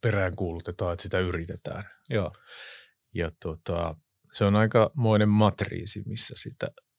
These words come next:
Speaker 1: harjoitetaan. Jos miettii vaikka tämmöistä ilmiölähtöistä hallitusohjelmaa, mikä tällä hetkellä on, niin siinä tota,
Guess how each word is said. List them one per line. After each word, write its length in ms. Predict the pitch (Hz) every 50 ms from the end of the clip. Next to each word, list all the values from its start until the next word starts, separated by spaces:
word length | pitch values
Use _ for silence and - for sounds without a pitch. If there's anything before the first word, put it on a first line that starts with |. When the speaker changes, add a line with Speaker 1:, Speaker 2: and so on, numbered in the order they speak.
| - - -
Speaker 1:
harjoitetaan. 1160 | 101 92 85 85 - - 71 - - _ - 120 - - - 71 71 - - 107 - - - - -
Jos 180 | 92 90 -
miettii 440 | 107 107 113 113 113 - 113 107 95
vaikka 240 | 104 95 - - 92
tämmöistä 640 | 101 107 107 104 101 98 95 - - 95 90 - - _ _ _ _ -
ilmiölähtöistä 1120 | - 127 123 113 95 92 90 92 95 92 92 90 92 92 - 104 101 - - - 90 87 - _
hallitusohjelmaa, 1040 | - 110 104 98 90 87 - - - 107 92 90 98 107 101 - 73 - 78 78 85
mikä 220 | 92 - - -
tällä 300 | - - 80 73 80 104 - -
hetkellä 380 | - - - - 101 98 - -
on, 160 | - 87 92 98 104
niin 220 | - 90 110 113 - _ _ 90 - _ _ _ _ _ _ _ _ _ _ _ _ _ _ _ _ _ _ _ _ _ _ _ _ _ _
siinä 440 | - - - - 101 104 101 101 92 92
tota, 520 | - 92 92 - - - 98 95 95 90